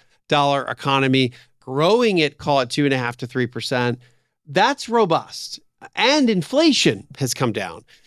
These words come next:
And the, the, there's C P I that we, we'll frequently talk about, which is Consumer Price Index. And then there's P C E, the,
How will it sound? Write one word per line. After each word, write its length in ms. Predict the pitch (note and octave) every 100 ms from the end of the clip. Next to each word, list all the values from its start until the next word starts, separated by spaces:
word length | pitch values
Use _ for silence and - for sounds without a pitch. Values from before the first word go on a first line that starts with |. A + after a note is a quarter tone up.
| _ -
And 320 | E3 D#3+ D#3+ D3+
the, 340 | D#3 D#3 D3+
the, 140 | D3+ D3
there's 280 | D3 D3 -
C 160 | A3+
P 200 | G#3+ G3
I 160 | D#3+ D3+
that 120 | C#3
we, 140 | D3
we'll 260 | C#3 C#3+ B2+
frequently 480 | - D3+ D3 C3+ C3
talk 240 | C3 B2
about, 260 | C3 B2+ A#2+
which 160 | A#2+
is 140 | A#2 -
Consumer 340 | - - C#3
Price 300 | A2+ F3 D#3
Index. 240 | D#3 C#3 C#3+
And 100 | C#3
then 100 | C3
there's 180 | A#2+
P 240 | - - E3
C 340 | - C4 A#3
E, 380 | C#3 A#2+ A2+ A#2+ - - _ _ _
the, 580 | C#3+ C#3+ C#3 C#3 C3+